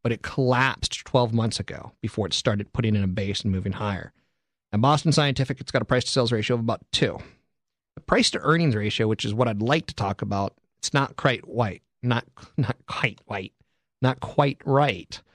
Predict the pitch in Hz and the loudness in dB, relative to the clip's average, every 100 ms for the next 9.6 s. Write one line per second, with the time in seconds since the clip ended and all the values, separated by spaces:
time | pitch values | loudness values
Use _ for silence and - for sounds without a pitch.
0 | _ _ _ 120 120 127 135 127 139 - | _ _ _ -2 0 2 0 -4 -10 -18
1 | - - - 208 170 160 - 185 160 143 | -12 -2 2 2 2 0 2 2 4 4
2 | 139 147 120 98 - 131 147 156 143 131 | 2 0 -2 -4 -4 0 2 4 4 2
3 | 123 - 113 - 139 120 113 107 117 120 | 0 -8 -6 0 2 2 2 0 0 0
4 | - - 57 98 - _ _ _ _ _ | -4 -8 -10 -12 -14 _ _ _ _ _
5 | _ _ - - - 220 185 185 202 156 | _ _ -10 -6 -4 -2 0 2 2 2
6 | 135 120 113 - - 110 - - - - | 2 0 0 -4 -4 -4 -6 -8 -8 -8
7 | _ _ _ _ 127 131 - - 165 180 | _ _ _ _ -2 0 -2 0 2 4
8 | 160 147 - 135 135 131 127 110 107 101 | 2 0 -2 -2 0 2 0 0 -4 -4
9 | 98 95 90 87 - | -6 -12 -14 -18 -20